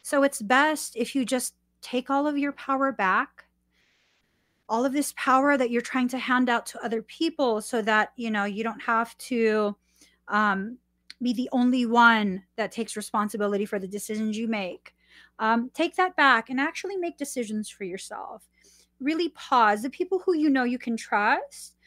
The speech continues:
you can get their input. Okay, like, I ha-, I have a couple of friends who I really, truly trust. I trust them completely,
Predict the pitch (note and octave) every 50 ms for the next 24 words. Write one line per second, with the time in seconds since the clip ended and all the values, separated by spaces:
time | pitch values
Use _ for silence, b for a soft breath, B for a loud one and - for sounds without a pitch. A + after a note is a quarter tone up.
0 | b b b b - E4 - F#4+ F#4 D4+ F4+ F4+ - F#4+ F#4 C#4 C4 B3 B3 A#3
1 | - B3 A#3 B3 D#4+ - - - - - _ _ _ _ _ _ _ _ _ _
2 | _ _ _ _ _ _ _ _ _ _ _ _ _ _ _ _ _ _ - A3
3 | A3 A3 A3 A#3 B3+ C4 C#4+ C#4 D#4 D#4 D#4+ F4 - C4+ C#4 C#4+ D#4 E4+ F4+ F#4
4 | F#4 - - _ b b b b b b b D4 - - D4+ D4+ D4+ D4 - -
5 | C4 A3+ A3+ A#3 B3 C4 C4+ - A3+ - - F4 E4 - C#4 C#4 C#4 C4+ A#3+ A#3+
6 | A#3+ A#3+ A#3+ B3 C4+ C4+ - - - B3+ A3 A#3 - - - F#4 G4 C4 - -
7 | - - - _ _ _ _ _ _ _ _ _ _ _ _ _ _ _ _ _
8 | _ _ _ _ _ _ _ _ _ _ _ _ _ _ _ _ _ _ _ _
9 | _ _ - C4 C4+ C4 - - D#4 D4+ - D#4+ D4+ D4 D4+ D#4 E4 - _ _
10 | _ _ _ _ _ _ _ _ _ _ _ _ _ _ _ - - B3+ B3+ A#3+
11 | - F#4 G#4+ A4+ - - G3 F3 F3 - -